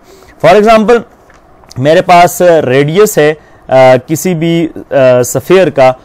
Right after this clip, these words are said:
और वो radius है फ़ोर पॉइंट एट प्लस माइनस ज़ीरो पॉइंट टू centimeter।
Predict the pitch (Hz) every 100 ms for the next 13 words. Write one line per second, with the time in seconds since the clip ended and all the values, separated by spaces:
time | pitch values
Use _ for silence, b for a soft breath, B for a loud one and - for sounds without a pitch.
0 | b b 135 135 131 170 160 156 147 160
1 | 175 - 135 139 143 139 - _ _ _
2 | _ _ _ _ _ _ _ _ _ -
3 | - 160 175 - 170 151 143 143 143 _
4 | 143 135 143 175 - _ _ _ - 143
5 | 151 175 151 139 123 123 131 127 - -
6 | 110 131 147 165 151 139 123 127 127 _
7 | - 151 151 139 _ _ _ - 113 101
8 | 101 90